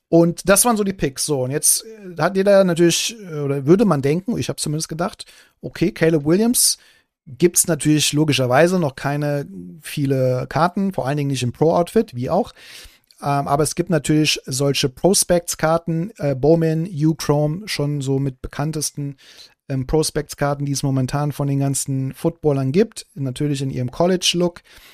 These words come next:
Und da, ähm, steht fest, oder wurde festgestellt, äh, erstens in diesem Bericht bei Sports Cards Daily, ähm,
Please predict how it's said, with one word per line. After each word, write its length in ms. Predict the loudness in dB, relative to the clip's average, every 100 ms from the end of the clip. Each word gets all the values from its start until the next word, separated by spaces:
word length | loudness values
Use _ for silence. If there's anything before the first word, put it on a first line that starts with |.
| -20 _ _
Und 460 | 2 4 2 -6 -8
da, 540 | -12 -2 0 2 -2 _ _
ähm, 340 | -4 -2 -4 -8
steht 460 | -6 -4 -4 -8 -20 _ _ _ _ _
fest, 380 | -4 -2 -4 -8 _
oder 240 | -6 -4
wurde 300 | -4 -4 -6 -8
festgestellt, 720 | -12 -12 -10 -8 -4 -4 -6 _ _ _ _ _ _ _ _ _ _
äh, 100 | -12 -4
erstens 460 | -4 -2 -4 -4
in 240 | -6 -6 -2
diesem 240 | -2 2
Bericht 400 | 2 4 2 -2
bei 100 | -6
Sports 340 | -2 -2 -2
Cards 280 | -6 -10 -8
Daily, 420 | -6 -2 -2 -2 -6 -20 -20 -20 _ _
ähm, 540 | -4 -2 -2 -4 -8